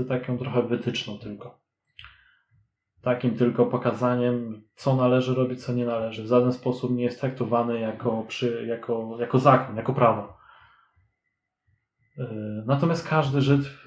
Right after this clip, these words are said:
mesjanistyczny zgodzi się z tym, że to jest kwestia sporna dla Żydów, że prawo jest dla Żydów. Wy, poganie, nie macie prawa mojżeszowego, wam, pogan, e, powierzono tylko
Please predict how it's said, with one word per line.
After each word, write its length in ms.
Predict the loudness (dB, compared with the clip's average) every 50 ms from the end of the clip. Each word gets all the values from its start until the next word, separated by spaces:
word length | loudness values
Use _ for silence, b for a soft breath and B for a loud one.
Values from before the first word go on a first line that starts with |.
| -6 -6 -6 -4 -2
mesjanistyczny 840 | 0 0 0 0 0 0 0 0 -2 -4 -6 -6 -4 -4 -4 -4 -4
zgodzi 580 | -6 -8 -10 -14 -4 2 4 4 4 4 2 0
się 220 | 0 0 0 0
z 120 | -2 0 2
tym, 320 | 2 4 4 2 B B B B B B B B B B _ _ _
że 140 | 2 2 8
to 160 | 8 10 8
jest 300 | 8 6 2 -4 -8 2
kwestia 320 | 2 2 4 4 0 -2
sporna 360 | -2 2 4 4 4 6 6
dla 160 | 6 6 6 6
Żydów, 460 | 8 6 6 6 2 -2 -4 -8 -10 -4
że 260 | 4 8 8 8 8
prawo 360 | 8 6 6 6 6 6 4
jest 120 | 2 2 4
dla 180 | 4 6 6
Żydów. 380 | 6 4 2 2 4 2 2 2 B B B B B B B _
Wy, 260 | 0 6 6 6 6 6
poganie, 800 | 4 2 4 4 6 4 6 6 6 6 4 2 2 0 -6 b b b b b _ _ _ _ _ _
nie 120 | 4 4
macie 240 | 4 4 4 0 -4
prawa 300 | 0 4 4 6 6 6
mojżeszowego, 800 | 2 2 -2 -4 -4 -2 -2 0 2 2 4 4 4 2 2 2
wam, 220 | 4 4 4 4 6
pogan, 420 | 6 4 6 6 2 0 0 -2
e, 200 | -2 -2 -2 -4
powierzono 500 | -2 0 2 2 2 2 2 2 2 0
tylko 640 | 4 6 6 6 8 6 6 4 4 4 B B